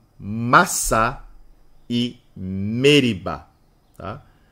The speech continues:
Massá e Meribá, no verso seis aqui, Massá significa tentação, tá?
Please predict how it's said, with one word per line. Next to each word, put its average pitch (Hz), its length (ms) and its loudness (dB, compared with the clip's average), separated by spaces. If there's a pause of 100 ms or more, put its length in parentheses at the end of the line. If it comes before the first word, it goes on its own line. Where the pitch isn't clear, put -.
(220)
Massá 120 640 2
e 160 60 -2
Meribá, 113 840 2 (100)
no 87 100 -18
verso 98 300 -6
seis 110 400 -6
aqui, 101 420 -8 (720)
Massá 98 440 -4
significa 123 920 0 (800)
tentação, 135 1040 2 (720)
tá? 113 400 -4